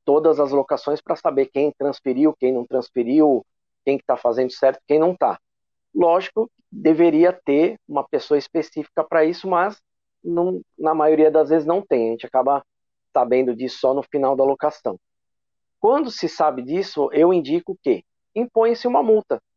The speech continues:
Simplesmente impõe uma multa. "Olha, meu amigo, faz uma notificação. Olha, senhor in-,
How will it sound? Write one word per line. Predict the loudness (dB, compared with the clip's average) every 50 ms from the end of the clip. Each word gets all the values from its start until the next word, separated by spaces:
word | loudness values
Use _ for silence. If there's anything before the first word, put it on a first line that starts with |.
| _ _ _ _ _ _ -10
Simplesmente | -6 -2 -2 0 0 0 -2 -2 -4
impõe | -6 -4 -2 -2 0
uma | 0 0 0
multa. | 2 2 2 2 2 2 2
"Olha, | 2 2 2 2
meu | 2 2 0
amigo, | 0 0 0 0 0 -2 -2 -4 _ _ _
faz | 0 0 0 0
uma | 0 -2 0
notificação. | -2 -2 -4 -6 -12 -10 -6 -6 -6 -6 _ -2 0 2 2 2 0 -2 _ _ _ _ _ _ _ _ _ _ -2
Olha, | 0 2 2 4 4 2 2 2 2 0 -2 -2 _
senhor | -2 0 0
in-, | 0 -2 -6